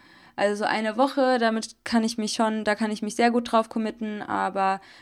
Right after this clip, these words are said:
so eine Scripting-Challenge von dreißig Tagen, das war irgendwie ein bisschen too much. Und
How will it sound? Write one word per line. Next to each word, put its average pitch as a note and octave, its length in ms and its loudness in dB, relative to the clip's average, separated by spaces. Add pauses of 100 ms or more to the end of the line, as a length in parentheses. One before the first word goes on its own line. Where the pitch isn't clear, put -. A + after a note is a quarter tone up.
(120)
so - 120 -10
eine G3+ 120 -8
Scripting-Challenge G#3 920 -6 (160)
von F#3+ 380 -6
dreißig G3+ 500 -6
Tagen, G3 440 -2
das F#3 200 -6
war F#3 260 -2
irgendwie F#3 380 -6
ein F3+ 100 -8
bisschen F#3 280 -10
too F#3+ 100 -12
much. F#3+ 460 -4
Und F3+ 320 -6